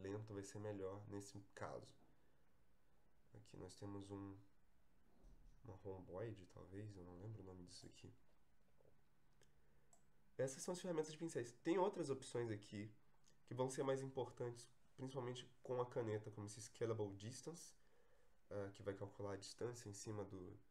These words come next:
do seu traço. É, pra ser sincero, eu nunca usei isso daqui, sou feliz até hoje. E os sensores de estabilização. Aqui tem o Smooth Pressure,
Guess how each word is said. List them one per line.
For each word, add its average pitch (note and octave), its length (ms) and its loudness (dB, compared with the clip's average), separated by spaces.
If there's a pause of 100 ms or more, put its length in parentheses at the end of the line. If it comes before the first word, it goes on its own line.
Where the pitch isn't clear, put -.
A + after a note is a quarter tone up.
(440)
do G2+ 100 -4
seu G2 180 -2
traço. A2+ 680 -2 (1500)
É, G2 540 -6 (320)
pra A2 120 4
ser A#2 100 -2
sincero, A2+ 400 4
eu G#2 40 6
nunca G#2+ 240 0
usei G#2+ 240 0
isso F#2+ 160 -6
daqui, F#2+ 320 -6
sou G#2+ 160 -6
feliz G2 320 -2
até G#2+ 200 -2
hoje. F#2+ 320 -2 (580)
E A2+ 260 4
os A2+ 160 2
sensores A2+ 380 0
de A2 60 0
estabilização. A2 800 -2 (880)
Aqui A#2 240 -2
tem B2+ 200 2
o A2+ 40 8
Smooth A2+ 420 4
Pressure, B2 520 2